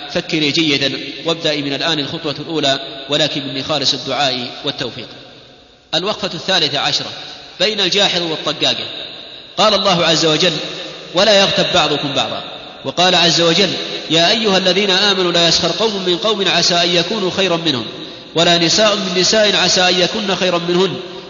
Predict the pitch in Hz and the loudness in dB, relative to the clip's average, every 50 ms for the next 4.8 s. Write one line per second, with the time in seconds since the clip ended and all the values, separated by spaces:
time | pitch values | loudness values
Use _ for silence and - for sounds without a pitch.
0 | - - 160 170 175 180 170 175 214 226 220 208 202 185 180 190 180 180 175 180 | -8 -2 0 2 4 4 4 2 2 0 0 0 0 2 2 2 2 2 0 0
1 | 214 208 - 190 185 185 180 180 175 175 170 170 208 220 202 214 214 185 185 180 | 0 2 2 0 0 -2 0 2 2 2 2 2 2 2 2 2 2 2 2 2
2 | 175 175 170 180 170 175 165 - - 185 165 139 - - - - - - - - | 2 2 0 0 0 0 0 2 2 2 2 2 0 -2 -6 -8 -8 -10 -8 -4
3 | - 196 202 190 - 185 170 180 180 - 175 175 165 151 156 165 - 190 180 165 | -2 -2 0 2 2 2 2 2 2 0 0 0 -2 -2 -2 -2 0 0 0 0
4 | 165 170 156 165 151 151 156 160 160 156 160 170 170 151 151 | 0 0 2 2 2 2 2 2 2 2 4 4 4 2 2